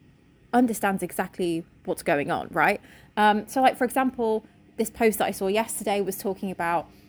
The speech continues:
how one-to-one is never scalable, and if you're just doing one-to-one, you're making a big mistake, and you need to do group, and you need to do, um, passive income, blah, blah,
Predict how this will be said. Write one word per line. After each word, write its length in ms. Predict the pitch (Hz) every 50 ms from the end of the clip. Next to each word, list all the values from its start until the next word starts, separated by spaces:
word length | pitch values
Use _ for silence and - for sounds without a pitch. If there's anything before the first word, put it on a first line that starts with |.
| - -
how 360 | - - 202 190 185 175 170
one-to-one 600 | - - 202 226 269 277 254 - - 220 208 202
is 120 | 185 170 -
never 260 | 226 240 240 220 226
scalable, 580 | - - - 190 190 196 180 196 190 190 190 185
and 80 | 151
if 120 | 170 - -
you're 100 | 156 147
just 280 | - - 277 262 -
doing 180 | - 254 233 220
one-to-one, 360 | 214 208 - - 196 185 190
you're 80 | 180 175
making 200 | 160 - 170 151
a 40 |
big 240 | 147 - 254 269 233
mistake, 500 | 233 214 196 - - 185 165 170 170 -
and 80 | 180 165
you 80 | 160
need 160 | 180 233 254 -
to 60 | 226
do 140 | 220 226 202
group, 380 | - 185 196 190 185 175 -
and 80 | 190 165
you 60 | 165
need 160 | 185 220 226
to 100 | - -
do, 260 | 208 233 226 220 208 214 - - - - - - - -
um, 260 | 202 190 185 185 175 185
passive 320 | - - 262 254 - 233
income, 280 | 226 214 202 202 185 -
blah, 120 | - 202
blah, 140 | 196 196